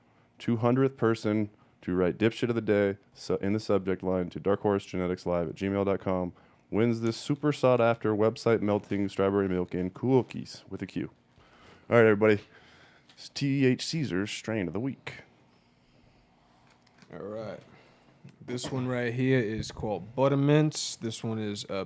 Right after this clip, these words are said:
Speaker 2: Pink two point oh from Exotic, which is a Predator Pink cross to Starfighter. And then that was hit to a reverse Cushman, so this is a feminized cross.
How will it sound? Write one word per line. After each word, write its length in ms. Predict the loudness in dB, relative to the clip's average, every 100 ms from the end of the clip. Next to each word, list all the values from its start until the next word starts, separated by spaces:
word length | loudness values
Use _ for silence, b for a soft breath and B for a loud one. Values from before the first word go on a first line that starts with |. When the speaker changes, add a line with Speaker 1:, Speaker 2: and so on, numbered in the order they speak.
| -8
Speaker 2:
Pink 260 | -4 -4 -4
two 140 | -8
point 300 | -6 -6 -4
oh 60 | -4
from 220 | -6 -10
Exotic, 520 | -10 -4 0 0 -2
which 200 | -6 -8
is 200 | -10 -8
a 300 | -6 -6 -6 -10 -20 -14
Predator 340 | -4 -2 -2
Pink 320 | -6 -6 -6 -6
cross 300 | -6 -4 -6
to 100 | -12
Starfighter. 720 | -6 -6 -4 -4 -2 -4 -8 b b b b b b -12
And 160 | -6
then 460 | -2 -2 -2 -2 0
that 260 | 2 2
was 460 | 0 -4 -4 -4 -6
hit 240 | -6 -6
to 320 | -6 -8 -8 -6
a 120 | -6
reverse 460 | -8 -8 -10 -10 -10
Cushman, 440 | -8 -8 -8 -12
so 140 | -10
this 240 | -10 -10 -10
is 120 | -10
a 80 | -12
feminized 640 | -8 -8 -8 -8 -10 -12
cross. 520 | -10 -10 -10 -12 -18